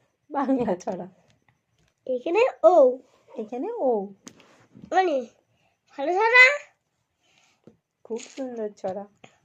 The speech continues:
Speaker 2: হ্যাঁ। এবার এখানে প্রশ্ন থেকে বলবো না?
Speaker 1: ধরো।
Speaker 2: ধরছি। সত্যি করে বলতে হবে। দিয়ে ওই অনিতাটা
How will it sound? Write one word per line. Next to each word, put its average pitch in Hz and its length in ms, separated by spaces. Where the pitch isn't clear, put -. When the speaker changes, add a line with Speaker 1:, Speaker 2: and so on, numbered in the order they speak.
Speaker 2:
হ্যাঁ। 269 240
এবার 370 160
এখানে 415 280
প্রশ্ন 381 580
থেকে 415 220
বলবো 415 300
না? 427 160
Speaker 1:
ধরো। 247 400
Speaker 2:
ধরছি। 339 440
সত্যি - 380
করে 330 160
বলতে 311 280
হবে। 285 280
দিয়ে 302 160
ওই 349 240
অনিতাটা 339 680